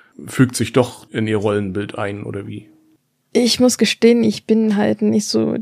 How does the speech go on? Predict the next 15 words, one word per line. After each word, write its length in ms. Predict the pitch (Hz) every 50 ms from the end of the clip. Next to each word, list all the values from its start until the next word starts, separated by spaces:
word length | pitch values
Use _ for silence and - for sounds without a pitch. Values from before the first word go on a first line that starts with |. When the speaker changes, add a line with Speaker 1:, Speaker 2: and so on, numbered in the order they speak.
| - -
Speaker 2:
die 120 | 220 214
typische 580 | - - - 240 226 - 233 226 294 - 214 196
Frau. 500 | - - - - 202 214 214 233 247 254
Also 240 | 226 214 214 214 220
ich 260 | 214 208 - - -
hab 120 | 226 -
das 160 | - 214 -
Gefühl, 400 | - 226 - - - 226 226 -
alle 200 | - 214 214 220
in 60 | 214 208
meinem 240 | 208 214 208 208
Alter 720 | - - 202 214 208 208 214 208 208 202 196 196 196 202 202
lieben 840 | 202 208 208 208 208 208 208 196 202 196 196 208 214 214 214 208 208
Elsa 560 | - - 202 202 202 - 208 202 196 190 180
und 600 | 170 190 190 185 185 - - - - - -